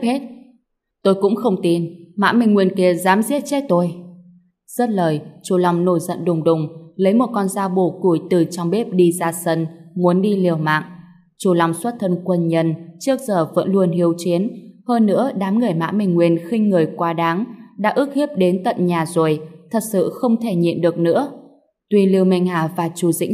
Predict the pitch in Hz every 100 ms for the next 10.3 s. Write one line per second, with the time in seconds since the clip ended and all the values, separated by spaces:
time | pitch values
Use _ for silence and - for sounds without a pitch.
0 | - - 170 175 233 262 - _ - 196
1 | 196 247 247 190 175 170 165 160 165 -
2 | - - 240 214 269 - 269 - 269 -
3 | 214 165 160 - - 185 190 190 226 208
4 | 185 156 180 160 175 175 170 175 165 160
5 | 160 156 - - _ _ _ _ _ _
6 | 190 170 190 247 226 - - _ _ 208
7 | 180 170 175 220 208 165 165 165 165 -
8 | - _ 214 185 175 170 170 190 214 196
9 | 185 170 185 185 233 233 180 208 240 175
10 | 170 175 170